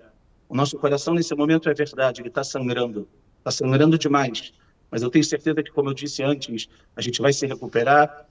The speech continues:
a gente vai se levantar, a gente vai colher todos os cacos de vidro que estão espalhados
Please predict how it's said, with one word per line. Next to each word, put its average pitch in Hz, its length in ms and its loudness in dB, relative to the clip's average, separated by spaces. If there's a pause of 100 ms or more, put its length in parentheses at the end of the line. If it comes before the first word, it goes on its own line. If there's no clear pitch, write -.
a 107 80 -14
gente 110 220 -6
vai 135 160 2
se 147 140 -4
levantar, 135 580 2
a - 40 -16
gente 113 180 -8
vai 131 100 -2
colher 143 640 2 (320)
todos 160 280 4
os 139 100 0
cacos 160 380 0
de 131 100 -10
vidro 156 380 -4
que - 100 -10
estão 143 160 -4
espalhados 139 840 0